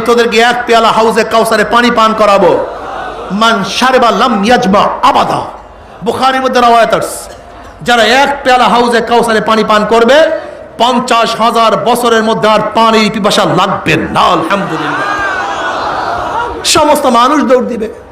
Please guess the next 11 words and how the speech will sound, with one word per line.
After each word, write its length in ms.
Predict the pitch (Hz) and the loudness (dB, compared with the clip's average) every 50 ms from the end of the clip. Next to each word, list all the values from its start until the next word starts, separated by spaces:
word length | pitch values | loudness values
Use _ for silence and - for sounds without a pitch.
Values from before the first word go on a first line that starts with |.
| - - - - - - - - - - - - - - - - - | -20 -20 -20 -20 -20 -20 -20 -20 -20 -20 -20 -20 -20 -20 -20 -10 -4
পানি 200 | - 240 247 247 | -2 0 0 2
পান 260 | 240 240 247 254 247 247 | 2 2 2 2 2 2
করার 240 | 262 247 240 240 | 2 2 2 2
জন্য। 360 | 208 240 233 240 233 220 208 - - - - - - - - - - - - - - - | 2 0 0 0 -2 -4 -4 -6 -10 -14 -18 -20 -20 -20 -20 -20 -20 -20 -20 -20 -20 -10
কি 160 | - 214 233 240 | -4 0 2 2
আমাদের 300 | 247 247 247 247 - - | 4 4 2 2 2 2
ভয়াবহ 340 | 190 214 233 247 247 247 | 2 2 2 4 4 4
অবস্থা! 540 | 247 240 262 254 247 - 233 254 240 214 - - - - - - - - - - - - - - - - - - - - - - - - - - - - - - - - - - - - - - - - - - - - - | 4 4 2 0 0 0 0 0 0 0 -2 -6 -8 -14 -18 -20 -20 -18 -18 -18 -18 -20 -20 -20 -20 -20 -20 -20 -20 -20 -20 -20 -20 -20 -20 -20 -20 -20 -20 -18 -18 -18 -16 -16 -16 -16 -14 -14 -14 -14 -14 -14 -10 -4 0
পথের 300 | 254 247 - - 254 262 | 0 2 2 2 2 2
মধ্যে 260 | 247 247 214 - 240 | 2 2 2 2 2
একদল 460 | 233 233 214 185 170 226 220 208 - | 2 2 2 2 2 2 2 2 2